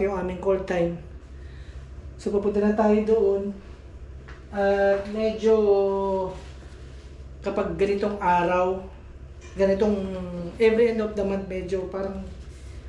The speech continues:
actually matagal ko na itong ginagawa, pero parang nakakatamad. <laughs> Siyempre, nagtrabaho ka na sa umaga, tapos nagtatrabaho ka pa sa gabi. So, parang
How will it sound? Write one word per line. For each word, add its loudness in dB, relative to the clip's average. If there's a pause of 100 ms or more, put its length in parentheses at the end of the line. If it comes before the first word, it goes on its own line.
(100)
actually 2
matagal 4
ko 4
na 4
itong 2
ginagawa, 0
pero 0
parang -2 (400)
nakakatamad. -4 (480)
<laughs> -12
Siyempre, 2
nagtrabaho 0
ka 0
na 0
sa 0 (480)
umaga, 0 (400)
tapos -10
nagtatrabaho -4
ka -8
pa -6
sa -8
gabi. -4 (720)
So, -12
parang -6